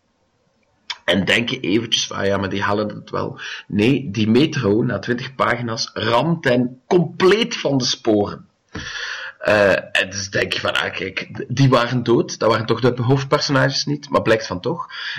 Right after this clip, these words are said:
Zij worden, eh, geteleporteerd naar ergens een compleet, eh, eh, generisch uitziend, eh, appartementskamertje in een, in een high-rise.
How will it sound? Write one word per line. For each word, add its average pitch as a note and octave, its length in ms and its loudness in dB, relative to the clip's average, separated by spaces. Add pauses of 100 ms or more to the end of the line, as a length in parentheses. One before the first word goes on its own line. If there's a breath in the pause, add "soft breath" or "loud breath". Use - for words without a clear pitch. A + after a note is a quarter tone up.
Zij A2+ 200 2
worden, C3+ 640 2 (100)
eh, F#2+ 240 2
geteleporteerd C3+ 960 0
naar G#2 280 -2
ergens A2+ 720 -4
een G2 140 -6
compleet, A2+ 800 -2 (580 loud breath)
eh, F#2 600 0
eh, D#2 380 -10
generisch B2+ 840 2
uitziend, - 1160 -2
eh, - 160 -8
appartementskamertje D3+ 1500 -4
in G2+ 260 -4
een, F2+ 260 -6
in F#2+ 140 -6
een F2+ 200 -4
high-rise. A#2+ 760 0